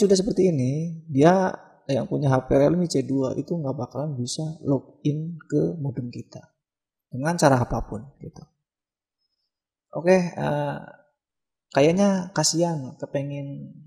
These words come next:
biarinlah login lagi. Kalian tinggal hapus, delete ini. Dan dia bisa mengakses internet kita lagi.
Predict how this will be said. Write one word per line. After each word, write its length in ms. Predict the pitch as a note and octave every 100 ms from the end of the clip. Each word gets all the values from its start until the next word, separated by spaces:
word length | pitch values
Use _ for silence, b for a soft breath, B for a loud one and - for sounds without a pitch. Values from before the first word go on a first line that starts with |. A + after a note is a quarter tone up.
| C3+
biarinlah 480 | B2 C#3+ E3 D#3 C#3
login 320 | B2+ B2+ B2+
lagi. 240 | C#3+ B2+ -
Kalian 240 | C3 D#3+
tinggal 240 | F3 D3+ C#3
hapus, 640 | B2 - - - - -
delete 480 | - C3+ - C#3+ - -
ini. 400 | C3 B2 D#3+ - _ _ _ _ _ _ _ _ _ _ _ _ _ _ _ _ _ _ _ _ _ _
Dan 240 | C3+ D#3+ C#3+
dia 160 | D#3
bisa 320 | C3+ A#2 D#3 E3
mengakses 560 | D3+ C3+ - E3+ -
internet 320 | C#3+ C3+ C3 C3
kita 200 | - -
lagi. 320 | - -